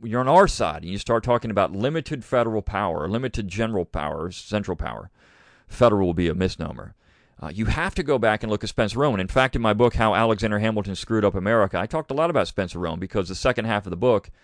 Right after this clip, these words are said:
is dedicated to Marshall and Story and Hugo Black. But Marshall and Story, of course, contemporaries of Rowan, so, uh, he had a lot to say about them. But Rowan and the Richmond Junto, in many cases, were more Jeffersonian than Jefferson himself.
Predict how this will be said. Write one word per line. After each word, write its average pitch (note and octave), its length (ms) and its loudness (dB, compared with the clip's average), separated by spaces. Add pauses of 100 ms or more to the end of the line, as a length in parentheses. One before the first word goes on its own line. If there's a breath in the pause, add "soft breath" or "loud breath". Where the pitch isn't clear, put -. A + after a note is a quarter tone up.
(300 soft breath)
is F2+ 80 -10
dedicated F#2+ 480 2
to F2 80 -8
Marshall F#2 460 -2
and E2 100 -10
Story F2+ 420 -2
and E2 120 -10
Hugo F2 240 -4
Black. F#2+ 260 0
But E2 120 -14
Marshall B2+ 340 0
and F#2+ 80 -4
Story, D#3+ 320 2
of F#2+ 100 0
course, G2+ 280 0
contemporaries F2 680 -2
of D#2+ 100 -12
Rowan, D#2 240 -6
so, E2 280 -2 (520 soft breath)
uh, F2+ 220 2
he A#2 140 2
had A#2+ 100 6
a G#2 40 2
lot G2+ 200 6
to G2+ 80 -6
say A2 240 6
about E2+ 260 2
them. D#2+ 240 -6 (1800 soft breath)
But - 260 6 (1700)
Rowan F#3 420 6
and A#2 140 0
the G#2 160 0
Richmond C3 380 0
Junto, C#3 280 0
in G2+ 100 -2
many A3+ 220 -2
cases, F2+ 720 -6
were A#2 160 -2
more B2 180 0
Jeffersonian B2 680 -2
than F2+ 80 -4
Jefferson F#2+ 440 0
himself. D2+ 500 -12